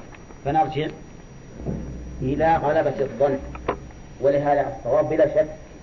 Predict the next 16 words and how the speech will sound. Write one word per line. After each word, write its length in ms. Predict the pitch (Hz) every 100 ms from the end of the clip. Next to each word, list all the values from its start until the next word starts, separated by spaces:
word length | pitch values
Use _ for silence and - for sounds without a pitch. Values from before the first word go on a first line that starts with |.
| - - 139
هذا 180 | 151
القول 300 | 135 131 147 - - - - - 131
أنه 320 | 139 156 156
يتحرى، 520 | 143 - 165 139 113 - - - - - - - -
إذا 240 | 147 151
غلب 300 | 143 170 143
على 200 | 135 139
ظنه 320 | 139 151 131
أن 120 | 131 135
هذا 160 | 143 143
هو 100 | 131
الطهور 440 | 131 123 143 170 - - - -
استعمله 380 | 156 170 160 - - - - - - - - - - - - - - -
ولا 240 | 165 170 147
شيء 140 | 135
عليه. 220 | 110 107